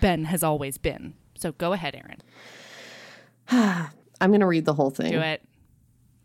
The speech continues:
Speaker 2: Okay. He frowned at me, a look of deep disapproval marring his handsome features.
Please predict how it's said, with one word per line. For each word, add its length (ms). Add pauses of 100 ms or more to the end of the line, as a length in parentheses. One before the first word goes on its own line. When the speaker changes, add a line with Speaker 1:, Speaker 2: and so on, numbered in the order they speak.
(420)
Speaker 2:
Okay. 360 (420)
He 160
frowned 420
at 100
me, 280 (240)
a 80
look 240
of 200
deep 360 (440)
disapproval 920 (300)
marring 460
his 240
handsome 520
features. 720